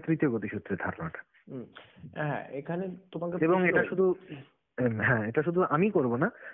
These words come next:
Speaker 1: ছাত্রদেরকেও করতে বলবো নিজেদের পেন্সিল বক্স বা বই ইত্যাদির সাথে।
Speaker 2: হুম, গুড।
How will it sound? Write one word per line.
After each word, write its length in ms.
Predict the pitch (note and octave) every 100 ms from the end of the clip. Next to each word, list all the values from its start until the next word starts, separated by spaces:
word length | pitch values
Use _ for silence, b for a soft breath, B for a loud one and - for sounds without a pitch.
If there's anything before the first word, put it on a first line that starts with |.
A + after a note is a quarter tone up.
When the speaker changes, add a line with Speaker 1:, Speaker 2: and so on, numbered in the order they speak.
| B
Speaker 1:
ছাত্রদেরকেও 560 | C3+ C3 D3+ D3+ D3+ G3
করতে 300 | D#3 C#3+ D#3
বলবো 220 | D#3 D#3
নিজেদের 360 | D3+ C#3+ C#3+ C#3
পেন্সিল 380 | C3+ B2+ C#3
বক্স 280 | C3+ C#3 - -
বা 100 | B2
বই 340 | A#2+ C3 B2+
ইত্যাদির 340 | B2 - G#2 G2
সাথে। 200 | - -
Speaker 2:
হুম, 920 | G2+ - - G#2+ _ - - _ -
গুড। 200 | B2 F#2